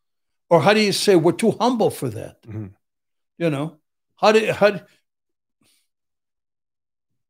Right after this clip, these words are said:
Speaker 1: how, how, how do you convince a kid his own self-image that he is better than this, the, the
Speaker 2: Sure,
Speaker 1: way he
Speaker 2: sure.
Speaker 1: currently is?
Speaker 2: Yeah, yeah.
Speaker 1: Or
Speaker 2: where,
Speaker 1: how to
Speaker 2: where's, where's
Speaker 1: follow
Speaker 2: a
Speaker 1: this
Speaker 2: kid?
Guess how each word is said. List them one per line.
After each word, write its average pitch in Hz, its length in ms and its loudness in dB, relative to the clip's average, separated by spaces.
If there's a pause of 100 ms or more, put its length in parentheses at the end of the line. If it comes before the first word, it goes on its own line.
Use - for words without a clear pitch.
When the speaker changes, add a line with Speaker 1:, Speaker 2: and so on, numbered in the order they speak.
(240)
Speaker 1:
how, - 340 -10
how, 269 460 -2
how 254 160 -4
do 247 80 -2
you 233 120 -4
convince 170 520 -6
a 135 60 -8
kid - 520 -10 (1080)
his 143 220 -6
own 202 180 0
self-image 156 880 -4 (760)
that 156 100 0
he 175 300 2 (340)
is 131 180 -2
better 175 440 2
than 117 320 -6 (420)
this, 135 540 -10
the, 127 220 -8 (280)
the 135 100 -6
Speaker 2:
Sure, 135 160 0
Speaker 1:
way - 60 -4
he 156 140 -6
Speaker 2:
sure. 160 160 0
Speaker 1:
currently 131 320 -4
is? 101 360 -8
Speaker 2:
Yeah, 123 120 -12 (240)
yeah. 254 100 4
Speaker 1:
Or 220 220 8
Speaker 2:
where, - 20 4
Speaker 1:
how 196 140 4
to - 20 -
Speaker 2:
where's, 202 160 4
where's 185 80 -2
Speaker 1:
follow 214 280 6
Speaker 2:
a 175 40 2
Speaker 1:
this 160 100 0
Speaker 2:
kid? 175 300 0